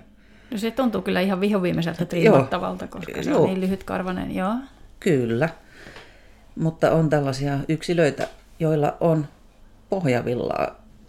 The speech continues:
Speaker 2: niin, että sitä on ihan vastuksiksi asti, että mulla on käynyt työkoiria ja ihan kotikoiriakin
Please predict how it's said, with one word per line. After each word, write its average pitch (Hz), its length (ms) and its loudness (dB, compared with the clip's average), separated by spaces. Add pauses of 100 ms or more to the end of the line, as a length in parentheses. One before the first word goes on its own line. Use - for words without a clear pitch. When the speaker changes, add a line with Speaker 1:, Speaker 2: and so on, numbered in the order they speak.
(100)
Speaker 2:
niin, 160 200 2
että 147 200 -2
sitä 143 280 -6
on 151 100 -6
ihan 151 220 -4
vastuksiksi - 560 -8
asti, - 360 -8
että - 240 -14 (260)
mulla 131 200 -6
on 131 140 -4
käynyt 131 320 -4 (760)
työkoiria 156 760 -2 (800)
ja 143 200 -6 (140)
ihan 156 300 -6
kotikoiriakin 143 920 -4